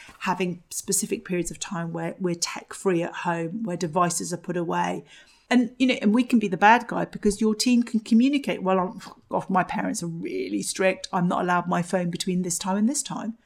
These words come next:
That's fine. You can be the bad guy, but you're helping them establish those boundaries really early on and create that balance really early on.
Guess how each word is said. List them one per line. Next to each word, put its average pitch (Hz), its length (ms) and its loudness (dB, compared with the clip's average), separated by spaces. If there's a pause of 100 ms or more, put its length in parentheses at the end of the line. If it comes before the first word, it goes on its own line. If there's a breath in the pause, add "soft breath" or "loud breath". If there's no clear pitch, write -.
(120)
That's - 260 -2
fine. 247 200 4 (140)
You 262 120 6
can 262 160 0
be 226 100 0
the - 180 -4
bad 170 140 -8
guy, 202 300 0 (280 loud breath)
but 220 100 -4
you're 190 280 2
helping 214 360 2
them 180 180 -2
establish 214 720 0
those 170 220 -2
boundaries 170 800 -4 (440 soft breath)
really 185 540 6
early 175 460 -2
on 190 520 0
and 185 240 -4
create - 440 -2
that 180 280 -4
balance 175 480 0 (340)
really 170 560 4
early 196 300 -6
on. 226 260 -4